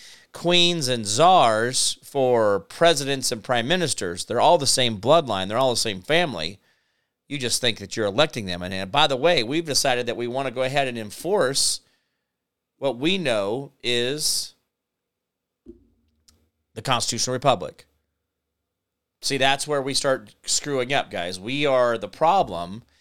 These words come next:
because we're not playing by the "I'm letting you pick your king" from a long list of family members.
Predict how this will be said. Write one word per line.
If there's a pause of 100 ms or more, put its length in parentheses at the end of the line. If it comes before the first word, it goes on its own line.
(240)
because
we're
not
playing
by
the
"I'm
letting
you
pick
your (340)
king" (2000)
from
a
long
list
of (1300)
family
members.